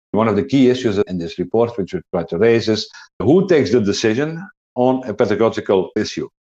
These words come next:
Is it the machine, the algorithm, or is it the teacher? And we developed for that the concepts which we call teacher in the loop,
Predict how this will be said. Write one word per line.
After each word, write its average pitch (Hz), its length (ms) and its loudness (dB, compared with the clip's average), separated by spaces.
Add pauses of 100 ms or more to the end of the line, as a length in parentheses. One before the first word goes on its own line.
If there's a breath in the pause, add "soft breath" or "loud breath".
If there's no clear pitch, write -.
(140)
Is 98 140 -6
it 95 100 -4
the 95 80 0
machine, 127 500 0
the 95 100 2
algorithm, 113 640 0
or 95 160 -2
is 101 120 -4
it - 100 -4
the 95 80 -4
teacher? - 360 -6 (340)
And 95 140 -2
we 95 100 0
developed 110 480 0
for 104 200 0
that - 300 0 (240)
the - 60 -14
concepts 107 540 -2
which - 160 -12
we 90 80 -6
call 90 320 -2
teacher 101 340 -4
in 95 100 0
the 87 80 -2
loop, 143 260 0